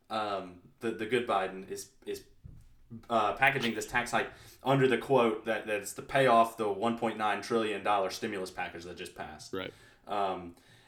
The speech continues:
Speaker 1: and, and the, because the thought is in ten years, the, the taxes, the, the estimated ten years, or the, the estimated taxes from this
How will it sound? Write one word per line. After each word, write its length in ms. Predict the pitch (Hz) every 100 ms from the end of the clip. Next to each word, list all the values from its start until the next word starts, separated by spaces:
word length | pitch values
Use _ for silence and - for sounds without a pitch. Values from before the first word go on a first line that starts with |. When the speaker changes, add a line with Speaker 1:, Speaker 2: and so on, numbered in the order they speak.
| -
Speaker 1:
and, 140 | 127 127
and 200 | 120 113
the, 180 | 104 104
because 220 | 113 120
the 100 | 110
thought 280 | - 139 131
is 140 | 117
in 160 | 110 101
ten 420 | - 151 165 127
years, 480 | 139 113 - - - _ _ _ _ _ _ _ -
the, 180 | 110 -
the 80 | 110
taxes, 560 | - 117 117 117 110 -
the, 200 | 107 104
the 140 | 107
estimated 480 | 113 123 113 107 101
ten 180 | - 110
years, 340 | 110 107 101
or 60 | 107
the, 80 | 98
the 120 | 101
estimated 360 | 113 113 104 -
taxes 320 | 110 - 104
from 200 | - 104
this 320 | 107 101 -